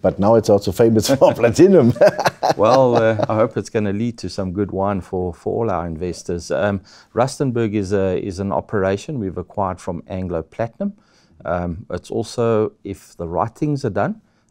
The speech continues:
Speaker 2: in other words, the costs are reduced, you can, uh, you can increase the reserve base. Um, there's some capital to be spent. Um, we, we are,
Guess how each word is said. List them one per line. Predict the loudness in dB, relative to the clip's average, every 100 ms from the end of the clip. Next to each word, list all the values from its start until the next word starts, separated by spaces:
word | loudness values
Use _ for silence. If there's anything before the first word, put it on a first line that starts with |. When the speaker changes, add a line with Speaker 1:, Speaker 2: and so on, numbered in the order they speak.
| -14
Speaker 2:
in | -8
other | -6 -4
words, | -4 -4
the | -10
costs | -4 -4 -4
are | -8
reduced, | -6 -6 -8 -8 -10
you | -12
can, | -10 -10 -8 -8
uh, | -8 -8 -10
you | -12
can | -12 -12
increase | -8 -10 -10 -14 -14
the | -12 -10 -8
reserve | -10 -10 -2 -2 -2
base. | -4 -6 -6 -8
Um, | -8 -6 -12 _ _ _ -14
there's | -12
some | -10 -8
capital | -6 -6 -4 -6
to | -6 -6
be | -6
spent. | -8 -6 -8 -8 _ _ _ _ -10
Um, | -6 -4 -2 -4 -4 -4 -6
we, | -8 -6 -4 -4
we | -6 -4 -2
are, | -2 -4 -8